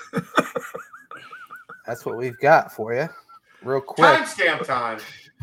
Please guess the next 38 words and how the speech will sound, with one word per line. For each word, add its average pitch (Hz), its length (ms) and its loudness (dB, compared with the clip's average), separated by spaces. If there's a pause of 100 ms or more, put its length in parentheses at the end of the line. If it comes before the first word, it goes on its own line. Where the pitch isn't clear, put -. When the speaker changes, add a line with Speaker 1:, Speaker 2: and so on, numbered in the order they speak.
(420)
Speaker 2:
Well, 175 180 10
just 190 200 -2
real 214 120 8
quick. 170 200 2
Let 190 120 2
me 185 40 2
wrap 143 200 6
up 123 120 -6
football 120 340 -2
with 113 140 -8
just 127 140 -8
some 113 140 -12
N 117 100 -8
F - 80 -12
L 113 180 -4
talk. 117 220 -4 (340)
Speaker 3:
Uh. - 40 2
Speaker 2:
Uh, 127 160 6 (440)
Ryan, 151 440 6 (200)
just 143 200 -6
give 175 120 6
me 233 100 2
a 208 60 6
smile 165 440 8
or 147 80 4
give 156 180 0
me, 156 140 -2
like, 127 160 0
a 113 80 -8
wow 120 400 2
or 110 100 -6
something 113 400 -14 (200)
when 131 100 -6
I 123 100 -4
say 120 220 -8
these. 120 500 -12 (600)
Marquise 143 360 -8
Copeland 226 500 2